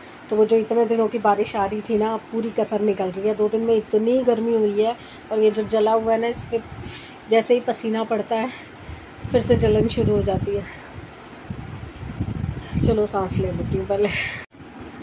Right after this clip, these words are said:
जी ये देखिए,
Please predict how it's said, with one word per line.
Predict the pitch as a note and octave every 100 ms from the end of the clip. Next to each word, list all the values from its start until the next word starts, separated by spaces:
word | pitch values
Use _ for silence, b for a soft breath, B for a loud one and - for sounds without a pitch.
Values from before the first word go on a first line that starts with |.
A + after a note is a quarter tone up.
| - G3+ F3+
जी | A#3 B3 A3+ F#3+ F3+ - - - - - - - - - - - - - - - - - - - -
ये | G3 G3
देखिए, | F#3+ F#3 F3 - E3+ E3+ E3+ E3+